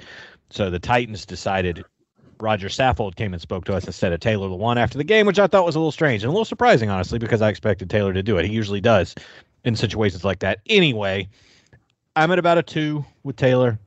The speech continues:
I wouldn't say a one because I think the injury and getting over the knee is, is a real thing. And, and I think what happened with him had to do with going against a very good football player in Chandler Jones, but I think it also showed sincere rust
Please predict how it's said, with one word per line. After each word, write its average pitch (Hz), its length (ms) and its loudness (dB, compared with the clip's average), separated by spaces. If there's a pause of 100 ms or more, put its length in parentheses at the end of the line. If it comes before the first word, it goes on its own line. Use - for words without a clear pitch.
(680)
I 107 40 -14
wouldn't 143 220 0
say 185 140 4
a 175 80 4
one 147 460 2 (440)
because 110 580 0
I 117 120 2
think 127 280 -6
the 120 160 -4
injury 135 520 2
and 110 140 -2
getting 123 220 2
over 127 180 4
the 123 100 2
knee 117 560 0
is, 101 220 -2
is 104 160 -2
a 104 40 -2
real 107 340 4
thing. 87 380 -4 (420)
And, 90 260 0
and 95 160 0
I 90 120 2
think 101 420 -2
what 101 180 -4
happened 131 400 2
with 120 120 -2
him 113 420 0 (760)
had 123 200 0
to 127 80 -4
do 123 180 -2
with 110 140 -4
going 120 260 0
against 110 280 0
a 95 40 -2
very 113 220 6
good 98 120 0
football 104 300 0
player 107 260 2
in 95 60 0
Chandler 101 320 0
Jones, 110 300 2
but 95 120 -2
I 92 60 2
think 95 180 -2
it 95 80 2
also 98 280 2
showed 92 580 0
sincere 104 680 2
rust 95 720 0